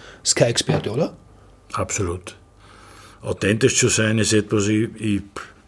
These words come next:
Speaker 2: jetzt bin ich achtundsechzig, und wie ich sechzig war, wie ich fünfzig war und wie ich vierzig war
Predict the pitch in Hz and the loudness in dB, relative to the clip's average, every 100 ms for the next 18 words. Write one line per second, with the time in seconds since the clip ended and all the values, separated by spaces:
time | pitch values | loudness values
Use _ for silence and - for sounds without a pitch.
0 | - - - 113 113 127 117 113 113 - | -20 -20 -10 -4 0 2 6 6 4 0
1 | - 104 123 - - - - - - - | 0 0 0 -4 -10 -14 -20 -20 -20 -20
2 | - - - - _ - 107 104 107 110 | -20 -20 -20 -20 _ -8 -4 0 2 4
3 | 120 - 127 120 113 107 104 123 120 - | 2 2 0 2 2 2 2 0 0 -2
4 | 123 135 127 117 120 113 107 117 135 127 | 2 4 4 2 2 2 0 2 2 0
5 | - 117 139 135 | -2 4 4 4